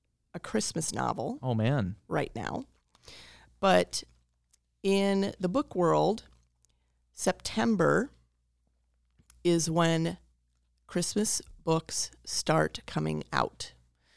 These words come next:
Speaker 1: And if you're like me, you love to read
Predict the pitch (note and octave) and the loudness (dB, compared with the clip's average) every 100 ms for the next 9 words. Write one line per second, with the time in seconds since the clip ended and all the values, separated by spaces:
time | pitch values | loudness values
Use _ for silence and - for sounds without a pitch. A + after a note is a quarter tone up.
0 | _ _ - D#3 D#3 D#3 D#3 - _ _ | _ _ -2 0 2 0 -2 -6 _ _
1 | - - C4 C4 B3 G3+ F#3+ F3 D#3 D#3 | -8 0 4 4 4 4 4 2 0 0
2 | D3 D#3 D#3 D#3+ D#3 - E3 D#3 D3+ D3 | 2 6 6 6 4 0 2 2 0 -2